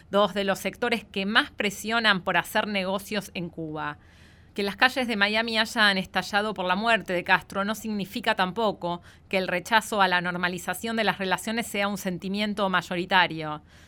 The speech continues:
Según las encuestas, revertir el proceso iría en contra de la voluntad del cincuenta y dos por ciento de los estadounidenses,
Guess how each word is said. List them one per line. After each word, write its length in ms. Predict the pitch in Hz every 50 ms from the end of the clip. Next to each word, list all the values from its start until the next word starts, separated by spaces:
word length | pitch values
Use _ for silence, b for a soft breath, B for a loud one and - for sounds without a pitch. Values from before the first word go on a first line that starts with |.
| b b
Según 300 | - - 185 190 214 226
las 160 | 220 214 -
encuestas, 640 | 190 180 190 226 220 220 - - 208 185 180 180 B B B B -
revertir 440 | 202 196 190 196 196 196 269 269 277
el 140 | 262 240
proceso 720 | - 180 170 - - 226 226 226 - - 240 208 185 160 B B B B B -
iría 320 | 185 190 220 226 226 220
en 100 | 214 196
contra 380 | 220 220 220 220 220 208 196 196
de 80 | 185
la 100 | 190 185
voluntad 400 | 175 190 190 190 190 190 226 233
del 160 | 220 226 202
cincuenta 380 | - - 196 175 185 185 180 196
y 40 | 202
dos 200 | 240 277 302 -
por 180 | - 277 226
ciento 460 | - - - 202 202 202 196 214 208 202
de 80 | 196
los 180 | 170 165 - -
estadounidenses, 960 | 175 - - 190 190 190 190 202 226 240 220 185 185 170 - 190 196 190 -